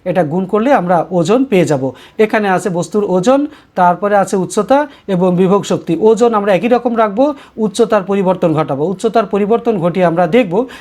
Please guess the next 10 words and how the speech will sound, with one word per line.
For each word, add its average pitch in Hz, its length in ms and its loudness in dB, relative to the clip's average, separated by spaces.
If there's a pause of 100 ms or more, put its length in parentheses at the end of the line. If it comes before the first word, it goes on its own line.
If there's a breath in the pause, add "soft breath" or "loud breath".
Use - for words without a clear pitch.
(120)
যে 165 120 0
এখানে 220 420 0
বিভব 196 380 -2
শক্তি 196 380 -6
কতটুকু 196 540 -2 (180 loud breath)
আসে। 160 320 0
চলো 185 300 -2
আমরা 185 240 0
দেখে 170 280 -2
নিচ্ছি। 139 420 -6